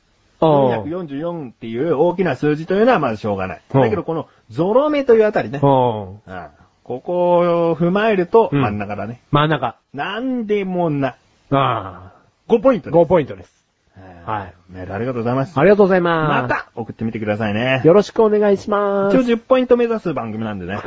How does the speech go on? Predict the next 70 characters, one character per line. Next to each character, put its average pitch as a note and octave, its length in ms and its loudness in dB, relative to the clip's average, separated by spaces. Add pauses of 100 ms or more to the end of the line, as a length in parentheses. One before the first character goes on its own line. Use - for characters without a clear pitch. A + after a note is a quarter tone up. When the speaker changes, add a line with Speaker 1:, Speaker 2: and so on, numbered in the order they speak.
(240)
Speaker 1:
<laughs> D#3+ 300 -2
そ F3+ 100 4
う C3 60 -2
で B2 80 -6
す - 60 -16
ね。 G#3 220 -6
Speaker 2:
う A2+ 60 -18
ん。 G2+ 40 -12
Speaker 1:
は F#2+ 120 -14 (300)
い。 F#2 80 -16 (400)
Speaker 2:
と G2 60 -20
い - 20 -20
う - 20 -20
こ F#2 60 -20
と G2+ 100 -14
で、 C#3+ 360 -10
続 A#3 180 -4
き D4+ 80 -4
ま A#3 100 -2
し - 80 -10
て。 - 140 -10 (160)
Speaker 1:
は F#3+ 180 2
い。 F#3 100 -4 (380)
Speaker 2:
ク G3 120 0
ッ - 20 -4 (100)
チ F4+ 140 0
ネ D4 180 2
ー - 20 -2
ム、 F3+ 140 -4 (560)
ト F4 220 4
ミ F4 180 2
ー C3+ 40 -8
さ - 180 -10
ん。 - 80 -18 (120)
Speaker 1:
あ F3+ 120 2
り G#3+ 40 8
が G#3+ 80 8
と G#3 60 4
う G3+ 40 8
ご F#3 40 4
ざ F#3+ 80 2
い F3+ 60 2
ま E3+ 220 0
す。 - 220 -20
Speaker 2:
あ - 40 -14
り G3+ 80 -6
が F3 40 -10
と D3+ 60 -10
う A2+ 40 -10
ご - 20 -10
ざ F#2+ 80 -10
い - 20 -12
ま F2 80 -16
す。 - 100 -20 (480)
本 D4 200 2
文。 F#2 200 -4
Speaker 1:
は - 140 0
い。 E3 100 -4 (360)
Speaker 2:
帰 - 120 -20
宅 D4 340 -10
す - 120 -18
る A3+ 180 -8
と、 - 240 -6 (160)
Speaker 1:
は A#2 200 2
い。 F#2 40 -12 (180)
Speaker 2:
玄 B3+ 280 -2
関 A2+ 320 -6
の G2+ 140 -2
前 G#2 320 -2
に、 G2+ 260 -6